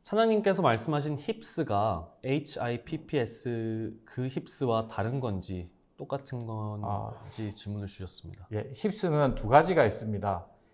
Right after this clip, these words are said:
Speaker 2: 에이치아이피에스가 있고 에이치아이피피에스가 있습니다. 에이치아이피피에스는 이제 심해 쪽, 유정 쪽에 적용이 되는, 어, 세이프티 어플리케이션에 해당되겠고요.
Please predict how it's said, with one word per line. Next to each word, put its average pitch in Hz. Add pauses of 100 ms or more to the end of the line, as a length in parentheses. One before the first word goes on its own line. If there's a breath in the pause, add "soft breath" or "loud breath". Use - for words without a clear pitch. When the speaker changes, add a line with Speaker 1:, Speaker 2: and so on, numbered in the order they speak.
(140 soft breath)
Speaker 2:
에이치아이피에스가 165
있고 135
에이치아이피피에스가 135
있습니다. 90 (380 soft breath)
에이치아이피피에스는 165 (220)
이제 107
심해 190
쪽, 170
유정 135
쪽에 151
적용이 120
되는, 110 (380 soft breath)
어, 101 (120)
세이프티 156
어플리케이션에 127
해당되겠고요. 98